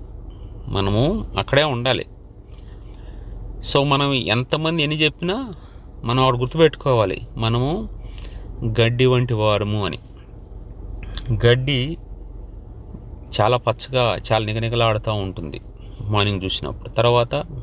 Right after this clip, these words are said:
ఎండ వస్తుంది, తర్వాత ఎండిపోద్ది, తర్వాత గాలి కొడుతుంది, ఆ గాలికి ఇరిగిపోద్ది, అది ఎక్కడి నుంచి వెళ్ళిపోద్ది. ఆ గడ్డి నువ్వు ఎక్కడున్నావు, ఎక్కడి నుంచి వచ్చావు గడ్డి అని చెప్పలేదు. ఆ గడ్డి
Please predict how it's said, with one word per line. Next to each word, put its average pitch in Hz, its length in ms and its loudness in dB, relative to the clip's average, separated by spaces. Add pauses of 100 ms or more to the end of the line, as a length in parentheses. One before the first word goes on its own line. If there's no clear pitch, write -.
(140)
ఎండ 104 180 0
వస్తుంది, 113 380 -2 (1000)
తర్వాత 107 160 6
ఎండిపోద్ది, 107 600 4
తర్వాత 104 260 4
గాలి 104 260 2
కొడుతుంది, 104 540 -4 (640)
ఆ 104 40 0
గాలికి 107 380 2
ఇరిగిపోద్ది, 107 580 0
అది 110 140 2
ఎక్కడి 104 220 -2
నుంచి 104 180 -2
వెళ్ళిపోద్ది. 95 500 -2 (800)
ఆ - 20 2
గడ్డి 110 300 4
నువ్వు 113 240 4
ఎక్కడున్నావు, 120 420 2
ఎక్కడి 113 240 4
నుంచి 117 120 4
వచ్చావు 110 240 0
గడ్డి 110 220 0
అని 110 100 0
చెప్పలేదు. - 540 -4 (640)
ఆ - 20 2
గడ్డి 113 600 2